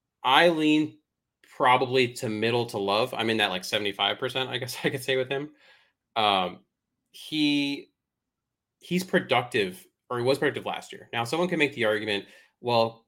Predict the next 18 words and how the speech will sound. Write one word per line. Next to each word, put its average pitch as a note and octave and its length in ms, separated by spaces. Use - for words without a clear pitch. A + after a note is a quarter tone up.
who - 180
else B2 140
did A2 60
he A2+ 60
have G#2 140
to - 60
throw, - 240
did A2 160
Fields A2 240
have G2 120
to G2+ 60
throw G2+ 180
to?" F#2+ 280
He A#2+ 260
had A2+ 220
to G2+ 60
be F#2 100
productive. - 500